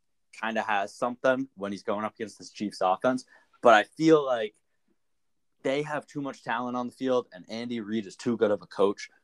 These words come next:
for us to be able to just bank on that the whole time. And now that they're, because that's always been the other things. We've always had Tom Brady, and their defense has always been awful. Now their defense is great.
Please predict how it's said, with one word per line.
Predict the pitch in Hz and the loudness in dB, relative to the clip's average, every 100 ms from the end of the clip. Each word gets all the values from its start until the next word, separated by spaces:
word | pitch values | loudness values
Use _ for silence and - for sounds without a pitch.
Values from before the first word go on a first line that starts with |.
| _ | _
for | 104 | 0
us | 98 - | 0 -2
to | 90 | -2
be | 104 | 2
able | 101 92 | 2 0
to | 90 | -6
just | 95 90 - | -4 -6 0
bank | 90 95 - | 0 0 0
on | 107 104 | 0 2
that | 110 - | 0 0
the | 104 | -4
whole | 113 104 | -2 -2
time. | 110 107 117 - _ - | -2 0 -2 -8 _ -6
And | 101 104 | -4 4
now | 117 127 | 6 6
that | 123 | 0
they're, | 104 92 - 120 104 | -6 -6 -10 -20 -16
because | 120 135 143 | -10 -6 -4
that's | 131 180 - | -2 -4 -4
always | 107 131 131 113 | -10 -6 -8 -8
been | 107 | -10
the | 87 | -6
other | 107 90 _ | -8 -8 _
things. | 80 78 - | -20 -20 -6
We've | 113 135 | -2 2
always | 143 127 - | 4 2 2
had | 110 - | 0 2
Tom | 107 90 | 0 0
Brady, | 104 113 95 87 - _ - | 2 2 2 -8 -10 _ -10
and | 104 | -4
their | 107 | -4
defense | - 110 104 87 | -2 -6 -6 -10
has | 92 | -8
always | 87 82 78 | -6 -6 -6
been | 82 | -8
awful. | 78 78 - - - _ _ - | -6 -8 -8 -16 -16 _ _ -6
Now | 92 110 139 | 4 6 8
their | 131 | 6
defense | 110 127 117 107 - | 2 -4 -4 -8 -10
is | - | -6
great. | 107 104 107 | 0 0 0